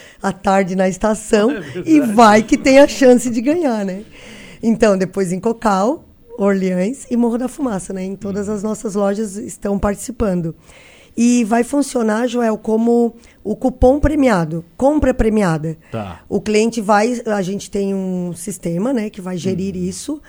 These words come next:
Speaker 1: A gente vai parametrizar o sistema num número X de cupom. O cupom, um exemplo, o cupom trezentos. É só um exemplo, né?
Speaker 2: Sim.
Speaker 1: O cupom trezentos vai ser o cupom sorteado. Aí o cliente vai tá passando sua compra,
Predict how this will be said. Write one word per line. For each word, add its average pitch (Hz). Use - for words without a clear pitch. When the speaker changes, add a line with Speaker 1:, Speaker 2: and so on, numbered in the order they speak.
Speaker 1:
A 190
gente 175
vai 190
parametrizar 202
o 180
sistema 220
num 202
número 247
X 262
de 247
cupom. 214
O 233
cupom, 254
um 214
exemplo, 220
o 180
cupom 220
trezentos. 240
É 175
só 185
um 208
exemplo, 208
né? 180
Speaker 2:
Sim. 151
Speaker 1:
O 190
cupom 226
trezentos 247
vai 269
ser 277
o 269
cupom 269
sorteado. 254
Aí 214
o 208
cliente 214
vai 208
tá 208
passando 220
sua 240
compra, 285